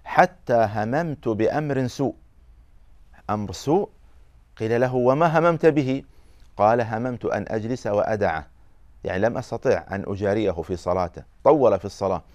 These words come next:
وهذا الحديث رواه البخاري ومسلم وأحمد وابن ماجه. وسئلت عائشة رضي الله عنها:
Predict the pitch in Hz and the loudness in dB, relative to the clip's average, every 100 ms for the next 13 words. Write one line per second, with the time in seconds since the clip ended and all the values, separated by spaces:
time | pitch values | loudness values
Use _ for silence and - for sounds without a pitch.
0 | - - - - - 101 101 101 95 92 | -20 -20 -20 -14 -4 -2 0 -2 -2 -2
1 | 92 87 85 110 123 123 127 - 85 104 | -2 -2 -2 0 0 -2 -10 -12 -8 -8
2 | - 110 110 - - - 98 95 92 _ | -6 -4 -4 -4 -2 -2 -2 -6 -8 _
3 | _ 95 90 90 76 67 - - - - | _ -6 -4 -6 -8 -10 -16 -20 -20 -20
4 | _ _ - - - - 98 127 135 160 | _ _ -20 -20 -20 -6 -4 0 2 2
5 | 104 117 127 120 117 117 110 117 107 107 | 6 4 4 2 2 2 2 2 2 2
6 | 98 | -2